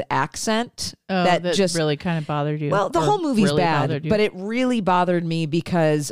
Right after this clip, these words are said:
Speaker 1: I didn't understand the choice
Speaker 2: I see.
Speaker 1: that was made. And it throws it off for me a little bit. And,
Speaker 2: Right.
Speaker 1: uh, it's boring. It's quite boring.
Speaker 2: <laughs>
Speaker 1: Um,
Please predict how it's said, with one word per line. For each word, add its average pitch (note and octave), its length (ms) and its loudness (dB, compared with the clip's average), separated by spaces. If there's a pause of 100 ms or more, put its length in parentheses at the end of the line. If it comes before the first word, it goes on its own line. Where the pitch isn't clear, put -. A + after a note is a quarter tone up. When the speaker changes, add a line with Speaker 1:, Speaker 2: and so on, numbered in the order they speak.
(120)
Speaker 1:
I E3+ 120 2
didn't G3 280 0
understand E3 840 -2
the C#3 100 -4
choice - 920 -6 (120)
Speaker 2:
I E3 140 -4
see. - 220 -8
Speaker 1:
that E3 180 0
was D3+ 180 -6
made. D#3 540 -4 (840)
And G#3+ 140 2
it A3 100 -4
throws A3+ 400 2
it G3+ 80 4
off G#3 260 2
for E3+ 220 -2
me D3 180 0
a C3 60 0
little C3 240 0
bit. - 280 -6 (180)
And, F3+ 520 0 (120)
Speaker 2:
Right. E3+ 140 4
Speaker 1:
uh, - 60 0
it's F#3+ 160 -4
boring. D#3 720 0 (840)
It's E3+ 200 -4
quite F3+ 360 0
boring. D3 520 -2 (400)
Speaker 2:
<laughs> - 320 -2
Speaker 1:
Um, E3+ 720 2